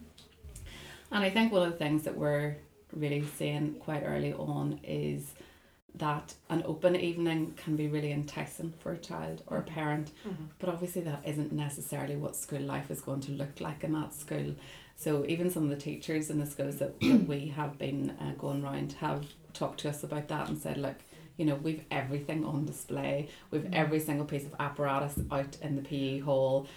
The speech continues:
Speaker 1: The
Speaker 2: Mm.
Speaker 1: science labs look phenomenal. Um, you know, they've got smoothie bars and they've got, like, refreshment stands."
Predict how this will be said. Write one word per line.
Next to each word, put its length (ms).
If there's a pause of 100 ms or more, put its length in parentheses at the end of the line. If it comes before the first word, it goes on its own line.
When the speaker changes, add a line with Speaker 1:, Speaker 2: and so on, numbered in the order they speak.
(120)
Speaker 1:
The 60
Speaker 2:
Mm. 100
Speaker 1:
science 380
labs 460
look 260
phenomenal. 960 (280)
Um, 400
you 140
know, 160
they've 120 (100)
got 80
smoothie 420
bars 460
and 100
they've 140
got, 240
like, 200
refreshment 580
stands." 560